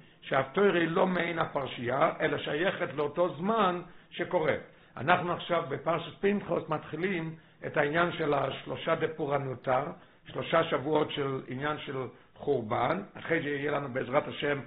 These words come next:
שבע דנחמתא, בעזרת השם משיח יבוא מיד לפני שמתחיל שבע דנחמתא, אפילו בהתחלת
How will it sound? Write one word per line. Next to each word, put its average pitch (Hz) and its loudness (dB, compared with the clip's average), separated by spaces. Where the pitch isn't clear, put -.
שבע 156 2
דנחמתא, 135 0
בעזרת 120 -4
השם 143 -6
משיח 135 -4
יבוא 135 0
מיד 147 4
לפני 160 0
שמתחיל 151 -2
שבע 120 -6
דנחמתא, 117 -6
אפילו 139 -4
בהתחלת 135 2